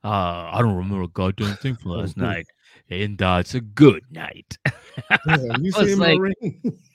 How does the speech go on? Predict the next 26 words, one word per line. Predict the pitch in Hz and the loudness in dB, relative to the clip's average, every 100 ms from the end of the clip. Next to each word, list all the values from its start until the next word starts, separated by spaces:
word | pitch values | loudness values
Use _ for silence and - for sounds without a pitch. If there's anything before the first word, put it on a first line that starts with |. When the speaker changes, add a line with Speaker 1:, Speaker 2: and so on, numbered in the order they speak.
| _ | _
Speaker 2:
<laughs> | - - _ _ _ _ _ _ - | -4 -4 _ _ _ _ _ _ 0
Speaker 1:
"Bro, | 175 175 - | 2 2 0
you're | 175 175 | 0 0
about | 139 180 151 | 0 -2 -2
to | |
get | 127 143 | -4 -2
divorced." | 117 98 113 180 - 98 143 147 196 170 - | -2 -2 2 4 4 0 -4 -6 -8 -8 -6
<laughs> | 226 - _ 214 - - 160 _ _ - 117 135 _ - 147 | -6 -6 _ -4 -4 -6 -12 _ _ -16 -10 -10 _ -18 -16
He | - 143 | 0 2
was | 117 - | 2 -4
like, | - - | -10 -2
Speaker 2:
Yeah, | 135 120 | 4 4
Speaker 1:
"It | |
Speaker 2:
man. | 110 | 4
Speaker 1:
was | 101 - | -2 -6
a | _ - _ _ - | _ -20 _ _ 6
good | 151 107 90 82 | 6 6 -8 -6
night." | 113 104 78 - - _ _ _ | 0 0 -2 -16 -20 _ _ _
Speaker 2:
Yeah. | 107 - 139 110 73 - - _ _ _ _ - - | -10 -4 -4 -4 -8 -14 -20 _ _ _ _ -20 -8
Speaker 1:
Fucking | 110 110 101 92 | -6 -6 -12 -14
savage, | - - 123 131 123 104 85 - | -16 -14 -6 -4 -4 -6 -12 -16
dude. | 87 78 | -16 -12
I | - | -8
love | 113 110 101 | -6 -4 -6
that | 92 87 | -10 -12
man. | 90 82 | -14 -16